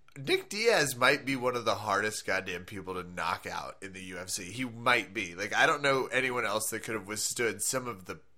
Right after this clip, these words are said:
blunt force, straight rights that he was taking. It was brutal. That's why his head was all <laughs> chopped up. Like, his, uh, it was a rough night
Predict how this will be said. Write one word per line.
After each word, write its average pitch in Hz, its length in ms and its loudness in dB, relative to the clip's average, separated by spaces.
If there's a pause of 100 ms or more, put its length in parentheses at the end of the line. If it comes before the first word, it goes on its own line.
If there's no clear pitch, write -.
(120)
blunt 190 440 4
force, 104 640 0 (760)
straight 185 720 4 (120)
rights 123 720 2
that 151 160 4
he 151 100 0
was 156 260 -2
taking. 190 540 0
It 151 140 0
was 131 200 -2
brutal. 175 880 2
That's 104 180 -4
why 180 160 4
his 160 140 2
head 196 200 0
was 160 140 -2
all 101 160 2
<laughs> 107 40 -16
chopped - 600 2
up. - 360 -4
Like, 131 220 -4
his, 156 280 -8 (680)
uh, 117 300 6
it - 40 -4
was 180 160 2
a - 40 -4
rough 139 280 4
night 117 320 4